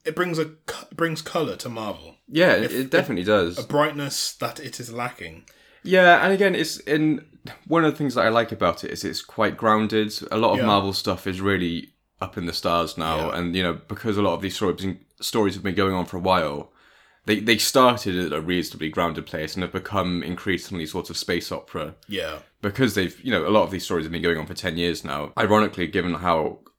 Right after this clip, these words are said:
Speaker 2: iconic and how well-known Spider-Man is, he's
Speaker 1: Yeah.
Speaker 2: actually a, a reasonably fresh face still,
Speaker 1: Yeah.
Speaker 2: actually, in this, even though he's been around since Civil War, which is,
Speaker 1: Yeah.
Speaker 2: feels like a lifetime ago at this point.
Speaker 1: I think it's 'cause he's, he's still learning. He's not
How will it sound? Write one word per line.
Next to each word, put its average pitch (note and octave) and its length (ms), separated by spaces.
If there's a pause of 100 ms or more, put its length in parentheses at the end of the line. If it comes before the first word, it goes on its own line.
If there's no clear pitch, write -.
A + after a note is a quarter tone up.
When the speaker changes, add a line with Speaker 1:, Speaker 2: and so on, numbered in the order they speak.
(420)
Speaker 2:
iconic F#2 580
and F2+ 140
how F2 640
well-known F#2+ 460
Spider-Man D#2 480
is, D#2 180
he's G#2 140
Speaker 1:
Yeah. G2 60
Speaker 2:
actually - 260
a, E2 60 (160)
a F2 80
reasonably F2+ 500
fresh - 360
face - 380 (140)
still, A2+ 560
Speaker 1:
Yeah. D#2+ 80
Speaker 2:
actually, A2+ 420
in F#2+ 160
this, F2 220
even A2 200
though G2+ 100
he's G2+ 180
been G2 160
around F#2+ 300
since - 240
Civil F2 240
War, F2+ 220
which - 200
is, - 80
Speaker 1:
Yeah. E3 160
Speaker 2:
feels A2 260
like E2 140
a F2 40
lifetime E2+ 420
ago C#2+ 200
at A1 60
this D2+ 160
point. D#2 340
Speaker 1:
I - 60
think F#3 120
it's F3+ 100
'cause D3+ 140
he's, - 280
he's D3 220
still D3+ 280
learning. B2 540
He's D#3 540
not C#3 680